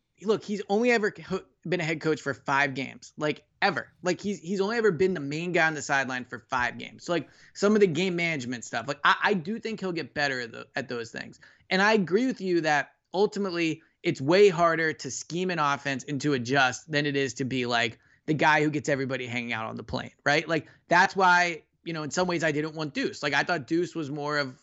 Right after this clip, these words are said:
you know, leader of men type of guy. Like, I don't want that as my head coach. I want someone that, and I, maybe Deuce could have done it, I don't know, but I want someone, a head coach that can scheme, that can make the counterpunch and all those things. And he hasn't shown signs of that yet.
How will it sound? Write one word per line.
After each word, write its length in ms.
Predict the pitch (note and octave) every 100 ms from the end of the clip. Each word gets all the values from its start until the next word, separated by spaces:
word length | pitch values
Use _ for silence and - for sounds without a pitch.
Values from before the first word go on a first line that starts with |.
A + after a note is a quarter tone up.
| _
you 100 | D#3
know, 120 | C3+ B2
leader 340 | D3+ F#3 E3
of 80 | D#3
men 220 | C#3+ C3
type 240 | A2+ A2 A2+
of 80 |
guy. 140 | A2+ G#2+
Like, 140 | A#2+ -
I 140 | C#3
don't 180 | F3 F3 _
want 280 | C#3 D#3+ C#3+
that 220 | C#3 B2
as 140 | B2+
my 120 | B2+ A#2+
head 240 | A#2 A#2
coach. 320 | D#3 C#3 G#2+ -
I 100 | C#3
want 220 | D3+ D#3
someone 340 | - D3+ D3 C3 _ _ _
that, 120 | D#3+
and 100 | D#3
I, 60 | D#3+
maybe 260 | E3+ F#3+ F#3
Deuce 240 | C#3+ C3+
could 120 | C#3
have 80 | C3
done 160 | C3 C3+
it, 60 | C3
I 80 |
don't 160 | C#3+ B2
know, 280 | D#3+ C#3 B2 - -
but 100 | F3
I 140 | E3 G3+
want 160 | A3 -
someone, 240 | F#3+ F3+
a 40 |
head 220 | D#3 D#3 C3+
coach 340 | D3 C#3+ - _ _ _ _ _ _ _ -
that 140 | E3
can 140 | - A#2+
scheme, 500 | - F#3+ G3+ F#3+ F3+ _ _
that 140 | D#3+
can 160 | D3+ D3
make 200 | E3+ F#3
the 80 | F#3+
counterpunch 720 | G3 E3+ E3+ D3 D#3+ D3+ C#3+
and 100 | D3
all 160 | C#3
those 240 | C3+ B2+ A2+
things. 280 | B2 A2+ - - _ _
And 100 | E3+
he 60 | F3+
hasn't 360 | E3 G#3+ G3+ G#3
shown 220 | G3 E3+
signs 300 | D#3+ D3 C3+
of 100 | C3+
that 240 | B2+ A#2+ A#2+
yet. 300 | F3 B2+ A2+